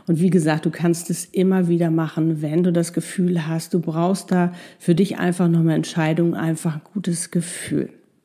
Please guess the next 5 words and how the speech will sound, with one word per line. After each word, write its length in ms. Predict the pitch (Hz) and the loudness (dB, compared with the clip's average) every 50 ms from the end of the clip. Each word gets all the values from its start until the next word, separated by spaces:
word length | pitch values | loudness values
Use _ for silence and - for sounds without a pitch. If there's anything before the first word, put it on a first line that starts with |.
| _ - - - - - - - - - - - - - _ _ _ _ _ _ _ _ _ _ _ _ _ _ _ _ - | _ -18 -16 -14 -12 -12 -12 -12 -14 -14 -16 -18 -20 -20 _ _ _ _ _ _ _ _ _ _ _ _ _ _ _ _ 2
Wie 120 | 214 240 | 4 4
gesagt, 320 | 233 262 208 208 185 180 - | 6 6 6 4 2 2 0
ich 160 | 196 - 220 | -2 0 0
habe 120 | 233 233 - | -2 0 0
das 340 | 233 220 214 - - - | 0 0 -2 -2 -8 -10